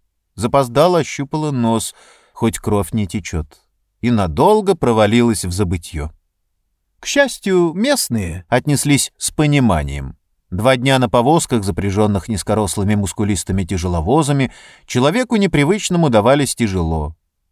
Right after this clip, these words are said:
А тут мало того, что женщина, да ещё и муссон. Бланш не в первый раз сталкивалась с тем, что представители её клана считали не слишком подготовленными для тяжёлой работы.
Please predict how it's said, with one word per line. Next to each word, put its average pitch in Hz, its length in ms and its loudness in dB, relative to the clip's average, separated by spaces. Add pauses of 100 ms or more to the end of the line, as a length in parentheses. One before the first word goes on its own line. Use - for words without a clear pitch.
(220)
А 147 120 0
тут 254 260 -6
мало 220 320 4
того, 139 280 2
что 135 260 0
женщина, 107 760 0 (340)
да 131 100 0
ещё 233 340 0
и 170 240 2 (140)
муссон. 87 880 -2 (720)
Бланш 123 580 2
не 131 140 0
в - 80 -6
первый 165 420 2
раз 110 360 2
сталкивалась 90 840 0
с - 120 -10
тем, 196 280 -2 (380)
что - 200 -2
представители 156 640 0
её 131 440 2
клана 160 420 2
считали 131 480 0
не 123 160 2
слишком 165 520 -4
подготовленными 104 880 0 (240)
для 117 200 2
тяжёлой 95 440 0
работы. 69 500 -6